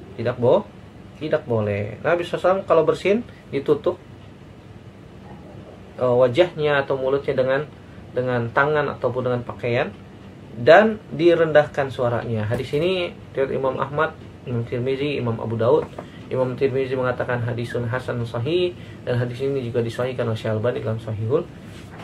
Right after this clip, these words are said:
Jami'. <clears throat> Kemudian hadis, hadis yang kelima terakhir, yaitu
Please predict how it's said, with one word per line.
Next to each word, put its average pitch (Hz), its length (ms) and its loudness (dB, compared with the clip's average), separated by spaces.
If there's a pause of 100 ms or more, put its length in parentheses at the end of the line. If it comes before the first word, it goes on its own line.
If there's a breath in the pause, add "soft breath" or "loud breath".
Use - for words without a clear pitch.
(140)
Jami'. 110 400 4 (240)
<clears throat> - 1300 0
Kemudian 185 200 8
hadis, 170 280 4
hadis 151 340 0
yang 147 240 4
kelima 143 480 4
terakhir, 123 380 2 (2250)
yaitu 123 320 2